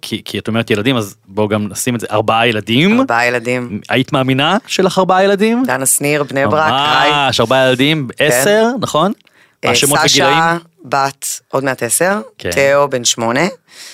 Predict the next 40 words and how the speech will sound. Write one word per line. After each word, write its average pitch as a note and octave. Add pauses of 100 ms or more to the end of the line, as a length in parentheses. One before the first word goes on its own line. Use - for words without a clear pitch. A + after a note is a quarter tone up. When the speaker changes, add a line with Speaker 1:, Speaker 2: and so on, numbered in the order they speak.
(200)
Speaker 2:
ולוקה B2
וניקולה, C3+
התאומים B2
שלי, B2+
עוד B2
מעט A#2
בני A#2
חמש. A2+
Speaker 1:
מה -
שנקרא, G#2
שיהיה G#2
לך G#2+
בהצלחה. - (220)
Speaker 2:
תודה C3+
רבה, D3
Speaker 1:
בדבר C3
Speaker 2:
אני B2
Speaker 1:
הזה. A2+
Speaker 2:
צריכה D#3+
את F3
ה-, D#3+ (140)
אני D#3+
צריכה -
את F#3
זה. E3 (260)
Speaker 1:
<laughs> C#5
ואת C3+
תגידי, F3 (640)
לטובת B2
שוב C#3+
מי C#3+
שמקשיב C3+
לנו, C#3+
ויש A2
לו A#2+
או A#2
לה A2+
חלום A2+
רילוקיישן, B2
או A#2+